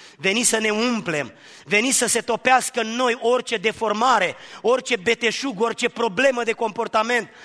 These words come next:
orice repulsie, orice dușmănie. Veniți să ne sfințim, că vine trezirea și noi nu o vedem și rămânem acasă și ne rugăm pentru ea și ea a venit deja. Vă chem în această seară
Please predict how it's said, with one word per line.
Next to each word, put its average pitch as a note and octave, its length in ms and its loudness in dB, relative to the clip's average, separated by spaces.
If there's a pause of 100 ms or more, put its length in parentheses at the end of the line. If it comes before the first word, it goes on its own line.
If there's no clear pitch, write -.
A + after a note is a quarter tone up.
(140)
orice C4 340 0
repulsie, B3 520 0
orice B3 300 0
dușmănie. A#3+ 680 -2 (280)
Veniți A#3+ 360 2
să C#4 120 2
ne C4+ 120 0
sfințim, B3+ 680 0 (260)
că A#3+ 160 0
vine D4+ 300 2
trezirea C#4+ 540 2
și C4+ 140 -4
noi C4+ 220 0
nu D4+ 120 2
o C#4+ 40 2
vedem C4+ 400 2 (220)
și B3+ 120 -2
rămânem C#4 340 4
acasă C#4+ 420 4
și A#3+ 120 -6
ne C4 100 0
rugăm C4 280 -2
pentru B3+ 320 -2
ea C#4 240 4 (160)
și C#4 160 -4
ea C#4 100 4
a C4+ 80 8
venit C#4 280 0
deja. A#3+ 480 2 (1600)
Vă C3 120 -12
chem A3 180 -4
în G#3+ 100 -2
această F3+ 380 -4
seară B2+ 500 -2